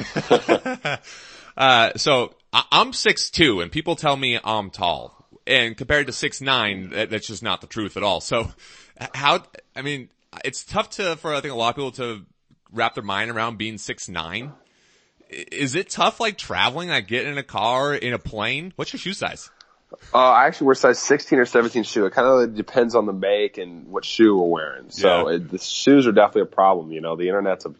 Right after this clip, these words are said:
Speaker 1: huge blessing. I don't know where I'd get shoes if I didn't,
Speaker 2: <laughs> Yeah.
Speaker 1: if the internet didn't exist, man.
Speaker 2: <laughs> For sure. So,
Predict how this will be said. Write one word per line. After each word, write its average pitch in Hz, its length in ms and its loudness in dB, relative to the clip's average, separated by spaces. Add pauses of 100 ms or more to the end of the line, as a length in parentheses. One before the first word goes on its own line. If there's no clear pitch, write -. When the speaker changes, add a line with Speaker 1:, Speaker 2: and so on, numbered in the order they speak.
Speaker 1:
huge 98 360 -2
blessing. 82 500 2 (400)
I - 60 0
don't 87 100 4
know 87 120 4
where 92 200 6
I'd 90 140 2
get 90 140 -2
shoes 87 260 -4
if 90 80 -8
I 90 100 2
didn't, 78 220 -6
Speaker 2:
<laughs> - 0 -
Yeah. 123 100 -4
Speaker 1:
if 131 60 -6
the 135 60 2
internet 87 280 0
didn't 80 160 -4
exist, 80 400 -6
man. 80 280 -12 (280)
Speaker 2:
<laughs> 254 100 -4 (920)
For 131 160 -6
sure. 120 360 -2
So, 123 580 2